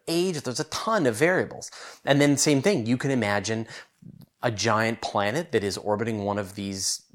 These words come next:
these stars, uh, and the very,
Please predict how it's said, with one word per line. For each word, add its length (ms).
these 220
stars, 560
uh, 260
and 180
the 240
very, 320